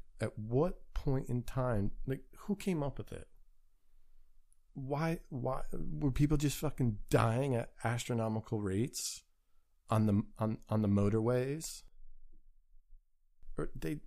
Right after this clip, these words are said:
or they do it just to, to, to piss people like me off. You know, when some people say, "Well, you know, it's another way for the mun-, municipalities to," uh, love that word, right?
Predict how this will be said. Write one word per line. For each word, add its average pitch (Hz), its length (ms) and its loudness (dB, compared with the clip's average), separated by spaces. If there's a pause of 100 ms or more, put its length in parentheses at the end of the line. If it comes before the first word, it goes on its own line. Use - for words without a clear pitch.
(120)
or 139 80 0
they 139 100 -2
do 139 240 -4
it 139 60 -2
just 135 260 -8
to, 135 220 -4 (160)
to, - 200 -6 (180)
to - 100 -6
piss - 240 -2
people 131 260 -6
like 120 160 0
me 131 180 -2
off. 127 360 -4 (1600)
You - 100 -4
know, 104 340 -2 (160)
when 127 300 0 (920)
some 123 200 -4
people 127 200 -2
say, 120 200 0
"Well, 117 280 0
you 113 80 -4
know, 110 180 -2
it's 107 120 -8
another 107 200 -4
way 101 140 -2
for - 160 -8
the 104 80 -2
mun-, 107 300 -4 (240)
municipalities 113 1200 0 (800)
to," 104 280 0
uh, 98 180 -2 (140)
love 98 200 -2
that 90 140 -6
word, 82 200 -6
right? 85 180 -4